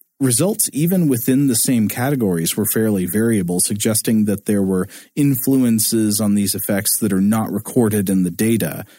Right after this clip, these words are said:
and that they weren't able to test. And one example they give of what this might be is perhaps facial feedback effects are stronger in populations that are on average more, quote,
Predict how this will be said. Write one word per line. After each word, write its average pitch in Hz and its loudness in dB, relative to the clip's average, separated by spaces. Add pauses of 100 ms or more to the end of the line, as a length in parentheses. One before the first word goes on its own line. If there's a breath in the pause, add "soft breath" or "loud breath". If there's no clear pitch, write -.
(140 soft breath)
and 107 4
that 101 -4
they 107 0
weren't 101 0
able 90 -4
to 85 -8
test. 123 -2
And 117 4
one 143 2
example 110 0
they 98 0
give 98 -2
of 92 -8
what 101 -2
this 101 0
might 101 -2
be 92 0
is 87 -2 (440 loud breath)
perhaps 143 -2 (220)
facial 147 0
feedback - -4
effects - -6
are 98 -4
stronger 160 0
in 123 0
populations 107 -2
that 107 -2
are 107 0
on 123 0
average 117 -2
more, 110 2
quote, 107 0